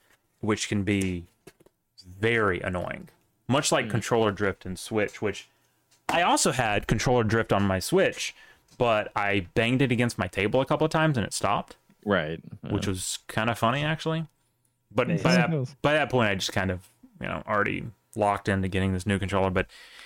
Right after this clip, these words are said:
Speaker 1: yeah, it's very good. Uh, old boy here s-, dabbed on me a little bit 'cause he was like, "Oh, <laughs> you didn't get a DualShock?" Man, I just don't like DualShocks. It just doesn't
Speaker 2: Wow.
Speaker 1: feel natural to me.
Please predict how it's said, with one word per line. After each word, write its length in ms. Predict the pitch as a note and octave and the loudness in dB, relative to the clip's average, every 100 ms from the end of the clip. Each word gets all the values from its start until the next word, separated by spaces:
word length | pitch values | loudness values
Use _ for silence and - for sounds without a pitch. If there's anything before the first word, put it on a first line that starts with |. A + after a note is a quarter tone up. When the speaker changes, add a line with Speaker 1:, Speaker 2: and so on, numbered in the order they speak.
| - | -2
Speaker 1:
yeah, 140 | G3 | -2
it's 100 | D3+ F#3 | 2 2
very 160 | F#3+ | 2
good. 280 | F3 D3 - | 4 2 0
Uh, 760 | C#3 C3+ B2+ B2 A2+ A2+ A2+ A#2 | 0 2 4 4 4 4 2 2
old 160 | D3+ | 2
boy 200 | D3 E3+ | 4 2
here 160 | B2+ A#2 | 4 2
s-, 140 | G2+ - C3+ A#2 _ - | 0 -8 -14 -16 _ -2
dabbed 320 | A2 C3+ B2 | 0 2 2
on 100 | G#2+ | 4
me 100 | F#2+ | 4
a 60 | |
little 140 | F#2+ F#2 | 4 2
bit 180 | F#2+ F#2 | 0 -2
'cause 80 | |
he 80 | F#2+ | -2
was 100 | F#2+ | 0
like, 120 | F#2 F#2 | -2 2
"Oh, 440 | A#2 G2+ - A2+ G#2+ | 2 4 2 0 2
<laughs> 20 | |
you 160 | G#2+ | 0
didn't 300 | A2+ A2+ A2+ | 0 0 2
get 120 | A#2 G2+ | 4 2
a 60 | |
DualShock?" 600 | F2 G#2+ G2+ B2 D3+ F3 - - - - A#2+ | 2 0 0 0 0 -2 -4 -16 -20 -8 -2
Man, 500 | B2+ C3+ C#3 C3+ - - _ _ _ _ _ _ - | 0 2 0 0 -6 -20 _ _ _ _ _ _ -6
I 100 | A#2 | -4
just 160 | C#3 | -2
don't 200 | D3 D3 | 0 -2
like 140 | D3 C#3+ | -4 -4
DualShocks. 720 | C3+ F#3 - G1+ - - - _ _ _ - | -2 -2 -4 -10 -12 -12 -12 _ _ _ -6
It 80 | A#2 | -2
just 120 | B2+ | 0
doesn't 200 | C#3 C#3 | 2 2
Speaker 2:
Wow. 40 | B2 | 2
Speaker 1:
feel 120 | C3+ | 2
natural 400 | B2+ C#3+ - - | 2 -2 -4 -8
to 80 | - | -6
me. 220 | - | -6